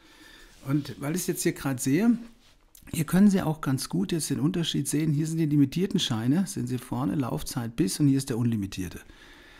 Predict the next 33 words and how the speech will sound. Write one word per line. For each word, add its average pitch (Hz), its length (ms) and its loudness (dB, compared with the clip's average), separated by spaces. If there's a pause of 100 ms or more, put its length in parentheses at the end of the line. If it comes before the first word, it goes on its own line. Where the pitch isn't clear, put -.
(280)
Der 107 200 -4
ist 226 420 2 (720)
billiger. 123 320 0 (960)
Das 127 140 -2
sind 170 140 4
rund 185 200 4
zwanzig 160 400 0
Cent. 117 320 -2
Ja, 107 80 -6
es 123 140 -4
ist 127 100 -2
in - 60 -4
etwa, 160 560 -4
es 127 120 -6
ist 127 100 -4
in - 120 -8
etwa 147 380 -6
die 135 80 0
gleiche 123 340 -2
Basis, 147 460 -4
also 120 180 -4
muss 113 140 0
ich - 60 -8
hier 120 100 -2
ein 113 60 -4
paar 117 120 -4
Punkte 113 260 -2
dazu 113 320 -4
zählen, 156 400 -2 (460)
aber 131 500 0
er 101 200 -6
ist - 360 -6
günstiger. 110 520 0